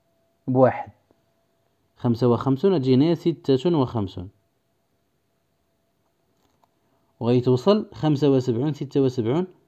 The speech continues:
سبعة وسبعون. وغادي توصل لسبعة وسبعون. التدريجة سبعة وسبعون. إذا باش نعرفوا المسافة اللي غادي تقطعها، شنو غادي نديرو؟ غادي نديرو نقطة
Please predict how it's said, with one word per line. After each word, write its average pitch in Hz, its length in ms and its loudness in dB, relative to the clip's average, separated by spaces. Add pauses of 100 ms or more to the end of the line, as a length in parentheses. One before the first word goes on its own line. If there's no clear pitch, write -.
(1200)
سبعة 143 440 -2
وسبعون. 117 560 -2
وغادي 120 200 -2
توصل 135 360 -4
لسبعة 127 340 -4
وسبعون. 95 460 -6 (320)
التدريجة 131 580 -2
سبعة 123 340 -2
وسبعون. 87 440 -6 (1500)
إذا 143 120 0
باش 196 220 2
نعرفوا 156 300 0
المسافة 160 440 0
اللي 135 160 2
غادي 110 180 -2
تقطعها، 151 360 -4
شنو 208 160 -2
غادي 139 180 0
نديرو؟ 95 280 -6 (1080)
غادي 135 160 2
نديرو 135 340 4
نقطة 135 360 0